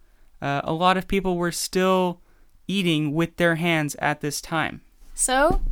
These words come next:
Speaker 2: when the fork came around, it was considered to be quite a vain article of cutlery. Even later in the eighteen hundreds, forks were very controversial.
Speaker 1: Yeah, all the way into the eighteen hundreds.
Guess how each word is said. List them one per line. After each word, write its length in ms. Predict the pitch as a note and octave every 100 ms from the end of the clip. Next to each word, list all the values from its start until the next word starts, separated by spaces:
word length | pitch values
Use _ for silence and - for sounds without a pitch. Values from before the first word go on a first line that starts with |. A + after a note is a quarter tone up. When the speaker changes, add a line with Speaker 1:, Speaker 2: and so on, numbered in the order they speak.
| -
Speaker 2:
when 220 | A3+ A3
the 80 | G3+
fork 300 | - C4+ -
came 220 | C#4 A#3+
around, 340 | G3 F#3 G3 -
it 80 |
was 160 | D#4 D#4+
considered 460 | D4+ C#4+ D4 C#4+ A#3+
to 100 | G#3+
be 140 | G3+
quite 460 | - - A3 B3 -
a 120 | G#3
vain 460 | G3+ G#3 G#3 F3 F#3+
article 340 | F#3+ E3+ - F#3+
of 100 | F#3
cutlery. 440 | - - F3+ F3+ - - _ _ _ - -
Even 360 | C4 F4 E4+
later 300 | A#3 A3+ C4
in 120 | D4 C#4
the 100 | -
eighteen 260 | C4+ C#4
hundreds, 500 | C4+ C4+ C#4+ C4+ - - - _ -
forks 420 | - D4 D#4+ - -
were 200 | G#3+ G3
very 360 | F#3 F#3 F3+ E3
controversial. 680 | F3 - G#3 D#3+ D#3+ - - - - - - -
Speaker 1:
Yeah, 180 | E3 C#3
all 220 | D#3 F3+
the 100 | G3
way 160 | F#3
into 180 | F3+ F3
the 140 | D#3 D#3+
eighteen 300 | E3 - D#3
hundreds. 520 | D#3 C#3+ C3 -